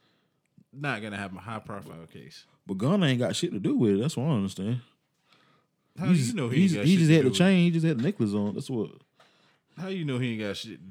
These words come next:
Speaker 1: do with it? If the dog gets arrested, you know that nigga ain't coming out.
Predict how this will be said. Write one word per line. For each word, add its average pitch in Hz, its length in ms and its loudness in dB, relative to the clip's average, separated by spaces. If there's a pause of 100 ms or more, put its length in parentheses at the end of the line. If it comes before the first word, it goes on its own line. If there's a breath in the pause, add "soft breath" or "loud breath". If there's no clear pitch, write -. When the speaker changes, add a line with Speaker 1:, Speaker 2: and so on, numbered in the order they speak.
Speaker 1:
do 95 120 -10
with 82 100 -16
it? - 100 -20 (680)
If 151 240 2
the 117 140 -4
dog 156 760 4
gets 131 260 -4
arrested, 113 500 -6
you 131 300 -2
know 110 480 0
that 107 200 -6
nigga 90 300 -12
ain't 90 100 -14
coming 87 260 -14
out. 78 220 -14